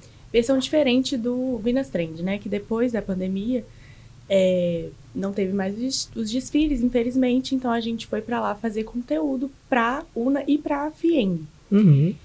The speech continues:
Speaker 1: É, e aí depois foi muito sucesso, aconteceu novamente, a gente fez um editorial também lá em um outro Minas Trend, foi outro sucesso, e aí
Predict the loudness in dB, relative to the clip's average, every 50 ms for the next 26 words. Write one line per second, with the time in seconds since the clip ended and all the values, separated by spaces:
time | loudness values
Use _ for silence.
0 | -20 -20 -20 -8 -4 -2 0 0 2 2 2 2 4 6 6 6 8 6 6 6
1 | 4 4 6 6 4 4 2 0 0 0 0 0 -2 -2 -2 -2 -4 -6 -10 -4
2 | 0 2 4 4 4 2 2 0 -2 -2 -2 -4 -4 -2 -2 -2 -2 -2 -2 -2
3 | -2 -2 -2 0 0 -2 -2 -4 -4 -6 -6 -6 -6 -4 -4 -4 -4 -2 -2 0
4 | 2 2 2 2 2 0 -2 -2 0 2 2 2 2 0 -2 -2 -2 -2 0 0
5 | -2 -2 -4 -4 -6 -6 -6 -6 -6 -4 -4 -2 -2 -2 -2 -4 -4 -6 -6 -4
6 | -2 -2 -2 -2 -2 -2 -4 -4 -4 -6 -6 -6 -4 -2 -2 -2 0 0 -2 -2
7 | -4 -6 -10 -20 -20 -20 -20 -20 -20 -12 -6 -2 2 2 2 2 2 2 2 2
8 | 2 2 0 -2 0 2 4 4 4 4 2 0 -4 -2 0 2 2 4 4 4
9 | 4 2 0